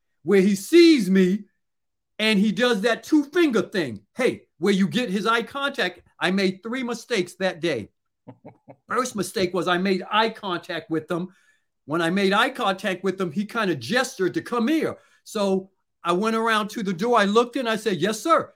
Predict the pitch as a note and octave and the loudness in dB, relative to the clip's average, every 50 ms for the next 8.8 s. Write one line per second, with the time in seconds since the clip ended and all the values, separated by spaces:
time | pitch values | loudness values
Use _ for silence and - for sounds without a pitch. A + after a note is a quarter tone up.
0 | _ - A3+ G#3+ G#3+ B3 G#3 F3 G#3+ D#4 D#4+ D#4+ E4 - F#4 F4+ D#4+ A#3 F#3+ - | _ -8 -8 -4 -2 -2 -2 0 2 2 4 4 4 2 2 0 2 0 0 -2
1 | - - B3 A#3+ B3 C#4 E4 D#4 - _ _ _ _ _ _ _ - D#3+ E3+ E3+ | -2 -2 -2 -2 0 -2 -4 -6 -8 _ _ _ _ _ _ _ -6 -6 -6 -4
2 | - A3+ G#3+ G3+ F#3+ G#3+ G#3 G3+ G3+ F#3+ F#3+ F#3 - - - D4 D#4+ D#4+ D4 A#3 | -2 -4 -2 -2 -4 -4 -4 -2 -2 -2 -4 -6 -6 -6 -4 -2 -2 -2 -2 -4
3 | F#3 G#3 G#3+ G3+ G3+ G3 G3 F3+ F3+ E3+ D3+ - - F#3+ G3 B3 D4+ D#4 - - | -4 -4 -2 -2 -2 0 0 0 -2 -2 -4 -6 -6 -4 -2 -2 -2 -4 -4 -4
4 | - F3 E3 E3 F#3+ F#3+ - - - G3+ C#3+ D3 F#3 F3+ F#3 F#3 F3+ - _ _ | -4 -2 -2 -2 -4 -6 -8 -12 -12 -10 -6 -4 -2 -2 -2 -4 -6 -10 _ _
5 | - A3+ G3+ D#3+ D3+ D3 F#3 G#3+ A3+ A3+ A#3+ B3 C4+ D#4+ F#4 F#4 F#4 - A3+ D#3+ | -4 -2 -2 -2 0 0 -2 -2 -2 -2 -4 -2 -2 -2 -2 -2 -2 -2 -4 -4
6 | A#2+ A2+ - _ _ _ - B3 A#3+ - - D#3 G#2 A2 D#3+ F#3+ C4+ D4 D4 D4+ | -4 -6 -10 _ _ _ -10 -8 -6 -6 -6 -6 -2 0 0 2 2 2 2 0
7 | D4+ D4+ B3+ D4 E4 E4 F4 F#4 G4 G#4 G4+ - - C4+ F#3+ C#3+ A#2 G2+ - _ | -2 -2 2 2 4 4 4 2 0 -2 -6 -8 -4 -2 -2 -2 -2 -6 -10 _
8 | _ _ _ _ _ - F#3 F#3+ F#3 - A#3 G#3+ G3+ F3+ F#3+ | _ _ _ _ _ -2 -2 -2 -2 0 0 0 0 0 -2